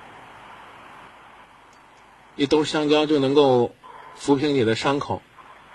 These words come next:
就能让你一个大学生沉迷于这样的网恋，沉迷于这样的奉献。这样吧，我问你一句话，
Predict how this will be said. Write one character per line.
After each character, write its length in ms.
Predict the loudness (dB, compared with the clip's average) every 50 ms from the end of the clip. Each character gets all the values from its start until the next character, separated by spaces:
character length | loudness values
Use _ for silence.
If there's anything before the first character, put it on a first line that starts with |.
| -20 -20 -20 -20 -18 -6
就 100 | -2 0
能 160 | 0 2 2
让 180 | 2 2 2 2
你 120 | 2 2
一 40 | 4
个 120 | 2 2 2
大 200 | 2 2 2 2
学 200 | 0 -2 -2 -2
生 200 | -2 -2 -2 -4
沉 220 | -4 -4 -4 -2
迷 160 | 0 0 2
于 140 | 2 2 2
这 120 | 2 2
样 140 | 2 2 2
的 80 | 2 2
网 240 | 2 0 0 2 2
恋， 240 | 2 2 2 0 -6 _ _ _ _ _ _ _ _ _ _ _ _
沉 160 | -2 0 2
迷 160 | 2 4 4 4
于 100 | 2 2
这 140 | 2 2
样 140 | 2 2 2
的 80 | 0 -2
奉 280 | -2 -2 -2 -2 -2
献。 240 | -2 -4 -4 -4 -4 -8 _ _ _ _ _ _ _ _ _ _ _ _ _ _ _ -20 -20 -20 -20 -20 -20 -20 -16 -4
这 120 | 0 0
样 160 | 2 2 0 -2
吧， 100 | -4 -4
我 140 | -4 -4
问 220 | 2 4 4 4 4
你 100 | 2 -2
一 80 | -2
句 100 | -2 -2
话， 240 | -2 0 -2 -2 -4